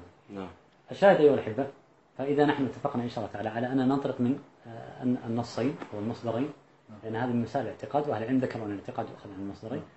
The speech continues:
Speaker 2: وكذلك ع-، كلام السلف، وهو كتب طافحة، شرح أصول الاعتقاد للالكائي، خلق أفعال العباد، لعباد الإمام البخاري، ك-،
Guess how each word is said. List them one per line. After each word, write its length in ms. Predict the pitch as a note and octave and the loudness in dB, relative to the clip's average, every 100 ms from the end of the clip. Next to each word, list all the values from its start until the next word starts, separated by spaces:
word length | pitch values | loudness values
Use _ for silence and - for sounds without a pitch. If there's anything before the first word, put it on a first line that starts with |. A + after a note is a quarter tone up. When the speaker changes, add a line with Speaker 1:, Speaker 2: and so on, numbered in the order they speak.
| - - - | -20 -20 -12
Speaker 2:
وكذلك 420 | C3+ D3+ F3 E3+ | 0 4 4 2
ع-، 300 | A#2+ B2+ B2+ - | -4 -6 -6 -2
كلام 200 | C3+ C3+ | 2 2
السلف، 320 | - - A2+ C#3+ - - _ - | 0 -2 -2 -2 -10 -20 _ -4
وهو 300 | A#2 A#2 - | 0 0 0
كتب 280 | D#3+ D3 - - - _ | 2 2 2 -6 -20 _
طافحة، 500 | C3 C#3 B2+ A#2+ D3+ - - _ - G2+ | 4 4 4 2 0 -2 -18 _ -20 -6
شرح 140 | A#2+ - | -4 -4
أصول 200 | - A2 | -6 -6
الاعتقاد 320 | - - G#2 | -4 -4 -4
للالكائي، 600 | G2+ G#2 F#2+ A2+ C3 D3+ - - _ _ _ | -6 -8 -8 -6 -6 -6 -10 -20 _ _ _
خلق 180 | A2+ A2 | -8 -8
أفعال 240 | G#2+ G2+ G2 | -10 -10 -8
العباد، 320 | G2+ G#2 G#2 A#2 G#2+ | -4 -4 -4 -8 -10
لعباد 280 | G2 G#2+ G#2+ | -4 -2 -2
الإمام 220 | G#2 G#2+ | -4 -4
البخاري، 380 | G2 - B2+ D3+ - _ _ | -4 -2 -2 -4 -10 _ _
ك-، 40 | _ | _